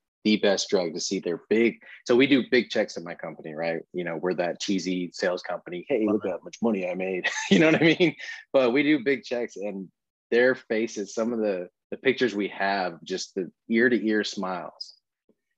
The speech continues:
Speaker 1: because they realize what they're capable of,
Speaker 2: Yeah.
Speaker 1: you know? And, um,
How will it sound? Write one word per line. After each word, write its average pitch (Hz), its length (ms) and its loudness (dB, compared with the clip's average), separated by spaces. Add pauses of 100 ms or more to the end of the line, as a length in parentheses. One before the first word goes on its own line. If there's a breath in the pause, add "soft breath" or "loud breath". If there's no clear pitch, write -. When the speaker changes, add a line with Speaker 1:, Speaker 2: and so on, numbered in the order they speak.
Speaker 1:
because 113 420 2
they 131 280 6
realize 101 580 2
what 95 140 -6
they're 90 100 -4
capable - 560 -4
of, - 60 -12 (280)
Speaker 2:
Yeah. 82 220 -12
Speaker 1:
you 90 120 -2
know? 92 340 -4 (800 soft breath)
And, 101 460 2 (100)
um, 87 400 -2